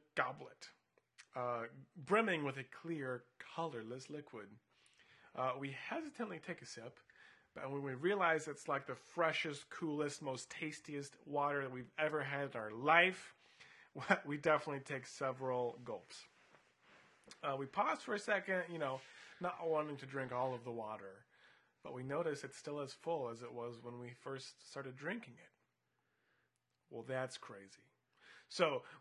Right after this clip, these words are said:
we bring it down with us, careful to, like, not drop any water out of the goblet as we, like, climb down the rope,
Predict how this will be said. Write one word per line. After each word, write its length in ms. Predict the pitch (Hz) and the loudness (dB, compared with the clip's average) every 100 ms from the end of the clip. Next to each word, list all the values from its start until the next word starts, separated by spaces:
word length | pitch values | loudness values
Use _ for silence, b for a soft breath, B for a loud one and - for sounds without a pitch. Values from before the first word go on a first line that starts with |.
| - | 0
we 160 | 156 | 2
bring 260 | 147 170 180 | 6 6 6
it 100 | 190 | 8
down 320 | 175 175 185 | 10 10 10
with 220 | 175 170 | 6 6
us, 200 | 170 185 | 6 6
careful 880 | - - 196 233 262 254 269 320 339 339 | 2 4 8 10 8 6 4 6 2 0
to, 100 | 254 | 4
like, 200 | 247 214 | 6 6
not 500 | 202 196 180 196 185 | 4 6 8 6 2
drop 320 | 170 185 196 | 6 8 8
any 160 | 196 196 | 4 2
water 420 | 175 165 180 190 | 4 4 6 6
out 240 | 175 175 190 | 6 6 4
of 120 | 185 | 0
the 100 | 185 | 2
goblet 480 | 175 165 175 185 190 | 6 6 4 2 4
as 240 | 170 160 | 4 2
we, 160 | 165 160 | -4 -2
like, 220 | 156 147 | 0 -2
climb 320 | - 156 156 | -2 2 2
down 260 | 160 156 156 | 6 6 6
the 80 | 147 | 4
rope, 400 | 135 151 277 | 4 6 4